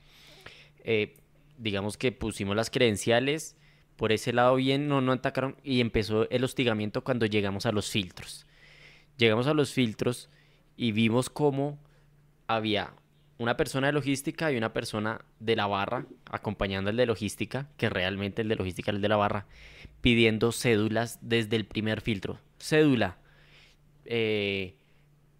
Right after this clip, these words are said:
po-, mostraban la cédula de Bogotá. No, pues yo soy hincha de Nacional, mira la camiseta, mira el tatuaje. Y cogían la boleta y se la rompían en la cara a la gente si era de Bogotá.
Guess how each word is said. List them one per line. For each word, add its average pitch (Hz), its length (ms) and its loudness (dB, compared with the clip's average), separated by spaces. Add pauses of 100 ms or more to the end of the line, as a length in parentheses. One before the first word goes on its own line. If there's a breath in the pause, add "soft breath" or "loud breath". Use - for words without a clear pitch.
(220)
po-, 113 200 -2
mostraban 113 400 -2
la 139 80 2
cédula 135 560 0
de 151 60 6
Bogotá. 139 320 2
No, 117 140 -2
pues 135 140 2
yo 113 80 0
soy 117 120 -2
hincha 120 180 -2
de 139 40 0
Nacional, 127 340 -2
mira 139 160 0
la 139 80 2
camiseta, 135 480 0
mira 120 160 2
el 120 100 0
tatuaje. 127 680 2 (320)
Y - 80 -8
cogían 107 320 -4
la 117 60 2
boleta 120 520 0
y 104 160 -8 (160)
se - 1600 -10
la 113 140 0
rompían 107 380 0
en 117 80 -2
la 120 100 0
cara 107 220 -2
a - 20 -2
la 110 80 -2
gente 107 260 -6
si 117 200 -2
era 101 100 2
de 101 80 2
Bogotá. 101 460 -2